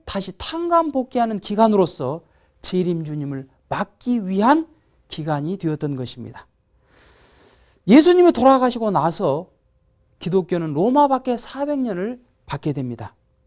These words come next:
그리고 삼백십삼 년에 콘스탄티누스 제제를 중심하고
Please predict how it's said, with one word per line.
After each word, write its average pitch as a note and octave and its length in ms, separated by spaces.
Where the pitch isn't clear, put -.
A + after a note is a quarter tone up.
그리고 A3+ 640
삼백십삼 F#3 960
년에 G#3 400
콘스탄티누스 C#4+ 880
제제를 G3 380
중심하고 F3 840